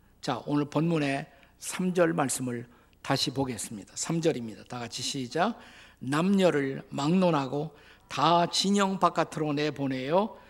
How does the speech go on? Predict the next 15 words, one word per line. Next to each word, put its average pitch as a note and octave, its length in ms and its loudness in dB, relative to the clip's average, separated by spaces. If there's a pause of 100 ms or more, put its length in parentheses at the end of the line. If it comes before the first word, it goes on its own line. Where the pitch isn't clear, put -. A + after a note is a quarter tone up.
(260)
그들의 E3 420 6
진영을 D#3 560 0 (360)
더럽히게 F#3 1200 6 (160)
하지 E3 260 0
말라. B2+ 420 -2 (340)
내가 C3 540 2 (400)
그 D3 180 0
진영 G3+ 720 2
가운데 D#3+ 760 2 (240)
거하느니라." B2+ 800 -2 (680)
우리 C3+ 280 0
가운데 D#3 260 0
하나님이 D#3 440 -2
거하시기 C3+ 540 -2
때문에 C3+ 640 -6